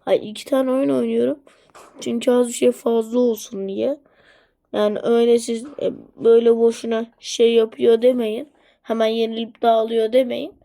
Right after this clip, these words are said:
Öyle değil yani. Kısacası, e, iki üç tane oyun, iki tane oynayacağım. E, ekstra oyun olsun diye. Heh.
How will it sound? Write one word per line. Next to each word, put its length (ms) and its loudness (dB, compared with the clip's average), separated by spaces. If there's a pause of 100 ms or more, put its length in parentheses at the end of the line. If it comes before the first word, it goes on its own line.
(640)
Öyle 460 2
değil 240 -2
yani. 240 0
Kısacası, 840 -2 (540)
e, 140 0
iki 380 -8
üç 200 -8
tane 420 0
oyun, 280 -6
iki 400 -14
tane 380 0
oynayacağım. 760 -6 (1300)
E, 280 -4
ekstra 560 0
oyun 300 2
olsun 580 -4
diye. 260 -4 (1500)
Heh. 220 -12